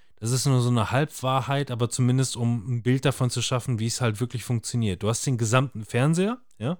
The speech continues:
Fernsehausschnitt, vier zu drei, das ist Vollbild. Äh, und dann gibt's quasi verschiedene Markierungen auf diesem vier zu drei Bild, wo einfach nur verschiedene, ähm, äh,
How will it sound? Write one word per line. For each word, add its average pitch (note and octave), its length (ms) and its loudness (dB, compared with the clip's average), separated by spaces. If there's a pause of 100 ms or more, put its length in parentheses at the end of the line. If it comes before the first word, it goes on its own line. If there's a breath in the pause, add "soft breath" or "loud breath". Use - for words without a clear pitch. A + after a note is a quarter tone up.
Fernsehausschnitt, B2+ 800 0
vier C#3 180 0
zu - 140 -2
drei, A2+ 320 0 (360)
das A2+ 180 -2
ist - 140 -4
Vollbild. D#3+ 760 4 (1300)
Äh, D3 180 4
und D3 240 0
dann F#3+ 220 4
gibt's - 440 0
quasi E3 520 2
verschiedene D#3 760 2 (420 soft breath)
Markierungen C3 800 4
auf G#2 240 0
diesem A2+ 360 0
vier A#2+ 240 0
zu - 140 -4
drei G#2 320 2
Bild, A2+ 420 2
wo B2 220 -2
einfach C#3 360 0
nur C#3 220 2
verschiedene, C3 920 0
ähm, A#2+ 380 0 (640 soft breath)
äh, A#2 60 -6